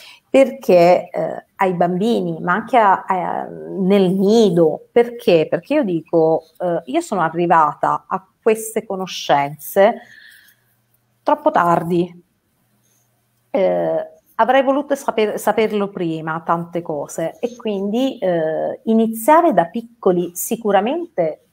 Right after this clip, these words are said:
ci, ci rende più forti, no? E ci fa affrontare la vita in maniera diversa, ma non c'è nessun limite di età, perché, ehm, riscoprire quello che ci fa stare bene e quello che ci piace fare non è mai tardi per farlo.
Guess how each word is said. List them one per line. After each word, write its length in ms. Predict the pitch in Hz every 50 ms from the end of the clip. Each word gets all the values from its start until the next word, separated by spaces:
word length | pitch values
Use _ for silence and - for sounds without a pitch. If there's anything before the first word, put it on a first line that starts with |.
| _ _ _ _ _ _ _ _
ci, 500 | _ - - 208 180 175 170 170 170 165 165
ci 120 | - - 196
rende 300 | 175 165 175 190 175 175
più 140 | - -
forti, 640 | 175 - - - 254 220 170 160 160 - - - 165
no? 340 | 175 190 196 247 262 - - -
E 60 | 180
ci 140 | - - 196
fa 120 | - 190
affrontare 600 | 180 180 - - 180 175 170 175 190 180 185 196
la 100 | 180 165
vita 260 | 165 180 190 196 -
in 100 | 180 160
maniera 340 | 156 156 156 160 160 160 160
diversa, 800 | 160 160 156 156 156 151 147 156 - - - - - - - - _ _ _ _ _ _ _ _ _ _ _
ma 460 | - 190 202 202 196 185 175 - - - -
non 280 | 190 185 185 180 180 180
c'è 200 | 180 - 202 196
nessun 420 | 208 196 180 190 - - 180 175
limite 460 | 175 185 180 170 165 160 165 - 160
di 120 | 156 165 185
età, 460 | 185 185 - 156 139 135 170 - - _ -
perché, 840 | 196 185 170 185 - _ - 185 175 165 160 170 175 196 - - -
ehm, 720 | - 165 156 151 151 151 151 151 147 147 143 139 139 135 - _ 170 _ _ -
riscoprire 1200 | 190 185 190 220 233 233 - - - - 226 226 233 226 226 208 185 165 156 156 147 143 143 - _ _ _ _ -
quello 340 | 190 185 185 196 202 202
che 180 | 202 - 175 170
ci 180 | - - 185 175
fa 280 | - - - 233 -
stare 540 | - - - - - - 202 226 220 220 185
bene 760 | 165 165 165 165 170 160 156 151 151 151 151 147 143 147 - _
e 140 | - 175 -
quello 380 | _ - 214 208 208 208 196 196
che 140 | - 196 180
ci 220 | - - - 170
piace 420 | - 175 160 156 160 - - 214
fare 640 | - - - 147 131 131 135 - - 156 175 - - -
non 160 | 175 160 147
è 40 | 151
mai 200 | 151 156 156 160
tardi 360 | 170 151 143 143 143 135 151 156
per 160 | - 156 -
farlo. 680 | - - - - - - - - - 131 131 127 -